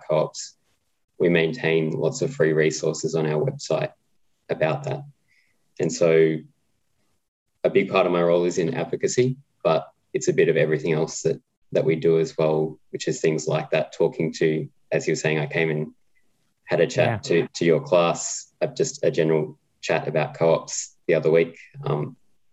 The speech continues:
Speaker 1: that's part of our role as well. And, and that's a really fun part of the role, is just getting to have a chat to people about co-ops.
Speaker 2: Yeah. So,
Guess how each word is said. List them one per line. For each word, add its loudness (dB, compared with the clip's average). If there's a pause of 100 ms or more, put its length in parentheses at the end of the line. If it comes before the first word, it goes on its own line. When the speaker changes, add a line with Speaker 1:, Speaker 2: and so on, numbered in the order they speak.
(120)
Speaker 1:
that's -2
part -2
of -2
our -2
role -2
as -4
well. -4 (420)
And, -4
and 0
that's 0
a 2
really 4
fun -2
part -2
of -4
the -4
role, -2 (120)
is -8
just -8 (680)
getting 0
to -6
have -2
a -4
chat -2
to -8
people -2
about -2 (640)
co-ops. -2 (800)
Speaker 2:
Yeah. 2
So, 0